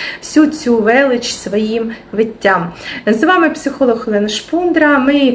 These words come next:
починаємо розмотувати три кілометри крінжі, які так щедро навалили, рясно навалили перед нами подружжя Принтковичів, для того, щоб знайти відповідь на риторичне питання, чи це, чи це ми такі жорстокі, заздрі-, заздрісні люди,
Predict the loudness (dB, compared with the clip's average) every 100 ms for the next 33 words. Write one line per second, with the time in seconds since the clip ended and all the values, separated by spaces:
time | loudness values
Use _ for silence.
0 | 0 -6 -4 0 2 2 0 -4 -4 -2
1 | -2 -2 -4 -6 -6 -6 -8 -6 -6 -4
2 | -4 -2 -4 -4 -8 -6 -2 0 0 0
3 | 0 0 0 -2 -2 -6 -4 -2 2 2
4 | 2 2 2 2 2 2 2 4 2 2
5 | -2 -4 0 2 2 0 0 0 -2 -2
6 | -2 0 2 0 -4 -6 -6 -6 -6 -6
7 | -2 -2 0 2 2 2 2 -2 -2 -12
8 | -6 -4 0 2 4 2 0 -2 0 0
9 | 0 0 0 0 -2 -2 0 0 0 -2
10 | -2 -2 -2 -4 -6 -8 -10 -8 -4 -2
11 | -2 -4 -6 -12 -10 -8 -8 0 4 6
12 | 8 6 4 -2 -12 0 2 4 4 2
13 | 0 -2 -4 -2 2 2 0 -6 -2 2
14 | 2 0 0 2 2 2 -2 -2 0 0
15 | 0 -2 -6 -6 -2 0 0 2 0